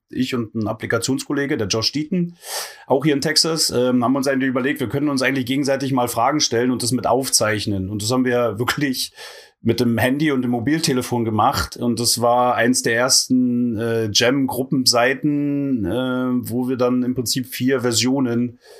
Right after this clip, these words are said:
hinterlegt haben. Aber wie das dann so ist, man braucht immer einen Gesprächspartner, man muss es organisieren. Und es war irgendwie jetzt nicht so der Fokus,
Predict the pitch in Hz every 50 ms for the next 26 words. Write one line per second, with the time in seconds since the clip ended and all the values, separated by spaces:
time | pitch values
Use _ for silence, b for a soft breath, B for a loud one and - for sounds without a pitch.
0 | B B B B - - 143 143 143 131 123 123 143 170 170 - - - 107 104
1 | 104 107 120 135 156 170 165 151 - - - - 113 123 123 117 131 120 131 127
2 | - 135 123 120 123 127 143 139 - 127 113 107 110 120 123 127 123 120 113 113
3 | 117 - - 117 123 127 127 - - 135 131 131 127 120 117 117 123 131 135 127
4 | 123 127 120 117 110 101 104 117 139 139 131 123 117 110 110 117 120 120 127 123
5 | 123 120 120 - - 127 127 127 - - 123 120 120 120 120 B B B B B
6 | B B B B B 113 117 - - - 143 151 156 151 - 127 123 120